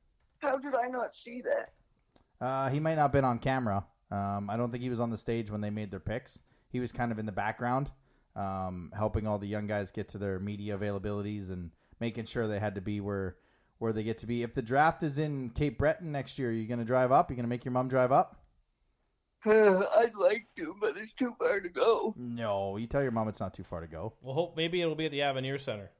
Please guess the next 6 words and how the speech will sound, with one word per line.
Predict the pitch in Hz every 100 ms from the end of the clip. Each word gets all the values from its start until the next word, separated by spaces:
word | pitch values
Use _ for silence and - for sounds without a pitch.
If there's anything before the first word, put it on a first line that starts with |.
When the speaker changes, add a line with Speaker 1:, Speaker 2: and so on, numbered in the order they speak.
| _ _ _ _ _ _ _ _ - _ _ _ - - 247
Speaker 1:
Is, | 226 -
is | 285 277
that | 311 -
what | 320 330
I'm | 330 262
hearing? | 262 - 277 339 392